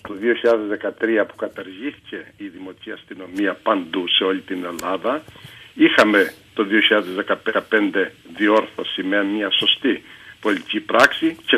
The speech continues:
σήμερα, με την έγκριση, ε, της ενίσχυσης του αριθμού, της ενίσχυσης της Δημοτικής Αστυνομίας,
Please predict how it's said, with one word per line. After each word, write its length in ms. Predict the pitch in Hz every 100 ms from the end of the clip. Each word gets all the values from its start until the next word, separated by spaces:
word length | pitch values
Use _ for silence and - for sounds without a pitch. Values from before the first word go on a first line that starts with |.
| -
σήμερα, 540 | 127 120 127 135 175 - -
με 120 | 113
την 220 | 107 107 104
έγκριση, 640 | 123 117 101 - - 78 _ - - - - _
ε, 140 | 98 98
της 240 | 117 107
ενίσχυσης 720 | - 120 131 - 95 - 87 - - _ _ -
του 120 | 113
αριθμού, 520 | 107 104 - 127 101 - _ _
της 180 | - 110 - - 117
ενίσχυσης 560 | 104 123 113 104 98
της 100 | 104
Δημοτικής 300 | 98 110 -
Αστυνομίας, 500 | 110 - 139 180 175